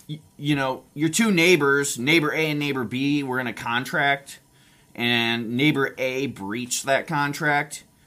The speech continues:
you couldn't sue neighbor A for breaking his contract with neighbor B because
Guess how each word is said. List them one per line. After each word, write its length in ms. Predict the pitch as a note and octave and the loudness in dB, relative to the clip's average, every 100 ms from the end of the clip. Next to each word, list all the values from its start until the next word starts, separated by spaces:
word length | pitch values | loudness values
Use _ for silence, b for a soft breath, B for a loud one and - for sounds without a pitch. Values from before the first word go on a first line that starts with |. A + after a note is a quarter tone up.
| b b - | b b -6
you 120 | D#3+ | 2
couldn't 260 | A3 G3+ | 4 4
sue 400 | - - F#3+ F3 | 2 0 0 2
neighbor 400 | C#3 D3 D3 C3+ - | 2 2 2 0 -2
A 260 | C3+ C3+ B2 | -2 -2 -2
for 140 | B2 | -2
breaking 260 | A#2+ A#2+ A#2+ | -2 -2 -6
his 120 | - | -10
contract 680 | - A#2 A2+ C#3 A2+ A2 A2 | -6 -4 -4 0 0 0 -2
with 300 | A2 G#2 G#2+ | -2 -2 -2
neighbor 280 | A2+ G#2 | -4 -4
B 380 | F#2+ B2+ D3 C3 | -6 -2 0 0
because 480 | A#2 - B2 G#2+ | -4 -6 -6 -6